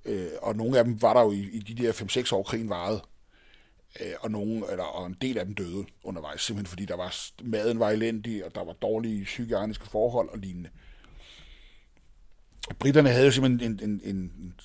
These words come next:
strategi omkring de her krigsfanger, der hed, "Vi skal holde dem i live, det har vi forpligtet os til, men vi skal heller ikke mere end det.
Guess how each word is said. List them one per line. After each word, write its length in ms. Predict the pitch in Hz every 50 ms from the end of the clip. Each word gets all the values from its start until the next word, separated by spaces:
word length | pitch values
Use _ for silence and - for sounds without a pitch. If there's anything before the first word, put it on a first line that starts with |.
| - - -
strategi 420 | - - 104 104 - - 165 170 -
omkring 280 | 123 - - 123 120
de 80 | 131 123
her 100 | 117 120
krigsfanger, 500 | 113 - 143 143 - - 139 123 120 110
der 100 | 113 104
hed, 200 | 107 123 131 135 - - - - - - - - - -
"Vi 120 | - 127 120
skal 320 | - - - 117 95 - - - - - - -
holde 260 | - - 135 123 120
dem 140 | 117 117 113
i 40 | 113
live, 500 | 110 117 131 143 151 165 180 196 214 202 - - - - - _ _ -
det 80 | 156
har 80 | 143 123
vi 80 | 107
forpligtet 440 | 101 - 104 - 160 180 175 - 196
os 80 | 160 -
til, 200 | - 165 160 151 - - - - - - _
men 120 | 123 113
vi 60 | 117 117
skal 180 | - - 117
heller 180 | 117 147 160 160
ikke 120 | 165 147
mere 120 | 156 156 180
end 80 | 147
det. 160 | 139 135 135